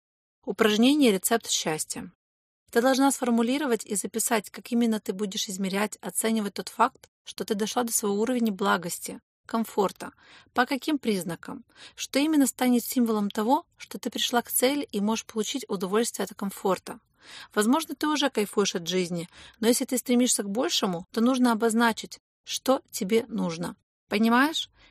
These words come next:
Нет единого ответа на этот вопрос. У каждого свой рецепт.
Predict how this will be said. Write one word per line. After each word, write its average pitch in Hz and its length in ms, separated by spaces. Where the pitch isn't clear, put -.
Нет 254 240
единого 240 400
ответа 254 320
на 208 80
этот 220 220
вопрос. 175 480
У - 100
каждого 247 380
свой 247 240
рецепт. - 520